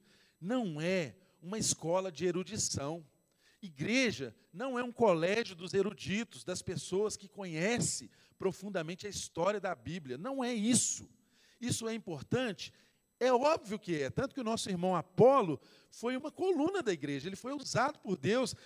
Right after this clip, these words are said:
E o que a igre-, que o que o texto bíblico traça aqui são elogios a Apolo. Ele era conhecedor das Escrituras Sagradas. Deus não desprezou isso. Deus usou toda a formação dele, toda a erudição dele, toda a capacidade argumentativa dele, toda a presença que ele tinha,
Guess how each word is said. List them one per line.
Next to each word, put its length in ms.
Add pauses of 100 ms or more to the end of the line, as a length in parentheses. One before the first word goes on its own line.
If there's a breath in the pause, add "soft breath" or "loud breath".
(160 loud breath)
E 80
o 40
que 120
a 40
igre-, 260
que 140
o 100
que 140
o 60
texto 300
bíblico 320
traça 400
aqui 200
são 220
elogios 760
a 100
Apolo. 500 (420 soft breath)
Ele 280
era 320 (380 soft breath)
conhecedor 680
das 160
Escrituras 420
Sagradas. 380
Deus 220
não 140
desprezou 600
isso. 280
Deus 200
usou 560 (340 loud breath)
toda 220
a 20
formação 760
dele, 360
toda 240
a 20
erudição 640
dele, 320 (240 loud breath)
toda 160
a 20
capacidade 800
argumentativa 800
dele, 200
toda 200
a 40
presença 800
que 80
ele 160
tinha, 500